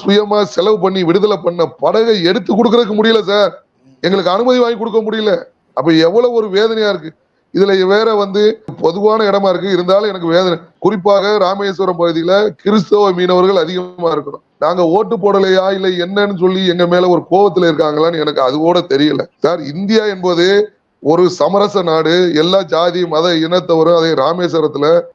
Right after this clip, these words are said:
மத்த ஊர்லயாவது ஒரு ஜாதியினர் ரெண்டு ஜாதியினர் படகு போட்டிருப்பாங்க, மீன் பிடிப்பாங்க, வேற யாரையும் மீன் பிடிக்க விட மாட்டாங்க. ஆனா இந்த ராமேஸ்வரம், இந்த ராமநாதன் பூமியில இருக்கிற அனைத்து மதத்தினரும் தமிழகத்துல இருக்கிற அனைத்து ஜாதியினரும் படகு வச்சு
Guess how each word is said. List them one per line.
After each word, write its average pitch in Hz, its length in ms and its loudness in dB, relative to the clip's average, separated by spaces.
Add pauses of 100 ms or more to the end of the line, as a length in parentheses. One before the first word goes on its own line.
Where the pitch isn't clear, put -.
(100)
மத்த 139 260 -2
ஊர்லயாவது 175 1160 0
ஒரு 175 280 2
ஜாதியினர் 180 400 0
ரெண்டு 165 220 -2
ஜாதியினர் 170 420 0
படகு 151 280 -2
போட்டிருப்பாங்க, 143 540 -6 (280)
மீன் 180 220 -2
பிடிப்பாங்க, 147 440 0 (120)
வேற 180 220 2
யாரையும் 180 280 0
மீன் 185 160 -6
பிடிக்க 165 240 -2
விட 151 140 -2
மாட்டாங்க. 135 320 -4 (160)
ஆனா 147 160 -2
இந்த 160 180 -2
ராமேஸ்வரம், 165 600 0
இந்த 165 120 -2
ராமநாதன் 160 560 0
பூமியில 156 640 0 (240)
இருக்கிற 185 420 0
அனைத்து 175 380 -2
மதத்தினரும் 160 920 0 (360)
தமிழகத்துல 170 600 0
இருக்கிற 147 260 0
அனைத்து 170 340 -4
ஜாதியினரும் 156 560 -2
படகு 143 240 0
வச்சு 170 420 0